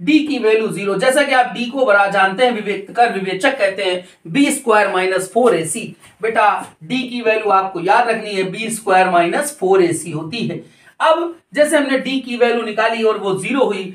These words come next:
तो हम बोलेंगे कि इसके जो roots हैं,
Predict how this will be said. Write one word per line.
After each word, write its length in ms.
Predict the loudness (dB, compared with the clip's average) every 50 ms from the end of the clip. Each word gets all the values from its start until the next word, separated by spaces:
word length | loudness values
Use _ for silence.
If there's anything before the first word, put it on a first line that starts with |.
| -18 _ _ _
तो 80 | -4 -2
हम 240 | 0 2 2 2 2
बोलेंगे 540 | 2 2 2 2 0 0 2 2 2 2 2
कि 380 | 0 -2 -8 -18 -10 -4 -2 -2
इसके 240 | -2 0 2 2 2
जो 180 | 4 4 2 2
roots 480 | 0 -2 -4 -6 -6 -6 -6 -6 -8 -8
हैं, 260 | -4 0 0 0 0